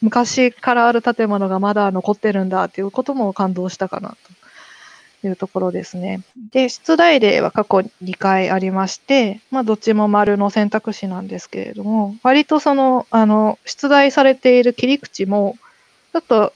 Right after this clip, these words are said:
多分両流れ作りしか覚えてないと、ちょっと得点しづらいのかなっていう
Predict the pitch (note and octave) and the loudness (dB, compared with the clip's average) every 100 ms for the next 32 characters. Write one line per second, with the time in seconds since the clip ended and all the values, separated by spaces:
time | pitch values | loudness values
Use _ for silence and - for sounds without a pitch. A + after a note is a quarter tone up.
0 | _ _ - C#4+ G#3 B3+ C#4 C#4 C4+ C4 | _ _ 0 2 4 4 2 2 2 2
1 | C4 C4 B3+ G3+ F3+ - F#3+ G#3 G#3 F#3+ | 2 0 -2 -2 -2 -4 -2 -2 -4 -4
2 | G3 F#3 - G3 F#3+ - _ D4 B3 - | -8 -8 -6 -6 -6 -10 _ -6 -6 -4
3 | - A3+ - B3 A#3 A3+ G#3+ A#3 A#3+ G#3 | -6 -6 -2 -2 -2 -6 -2 0 0 -2
4 | - F#3+ F#3+ F#3+ - F#3 F#3 - | -6 -6 -8 -12 -10 -8 -8 -10